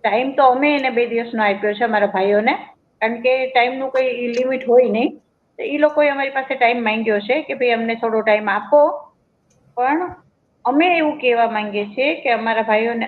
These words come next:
અમે બે દિવસનો ટાઇમ આપ્યો છે કે બે દિવસમાં જો નથી અગર થતું તો પછી, અહ, આનું પરિણામ શું આવશે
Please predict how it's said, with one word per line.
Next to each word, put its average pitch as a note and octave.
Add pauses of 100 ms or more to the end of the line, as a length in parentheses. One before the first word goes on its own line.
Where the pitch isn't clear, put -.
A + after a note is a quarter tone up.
અમે D4
બે C#4
દિવસનો A#3+
ટાઇમ G3+
આપ્યો G3
છે C4+
કે C4+
બે A#3
દિવસમાં A#3+
જો D4 (280)
નથી D4
અગર B3+
થતું A#3
તો B3+
પછી, B3+
અહ, G#3+ (520)
આનું B3
પરિણામ B3+
શું C#4
આવશે A#3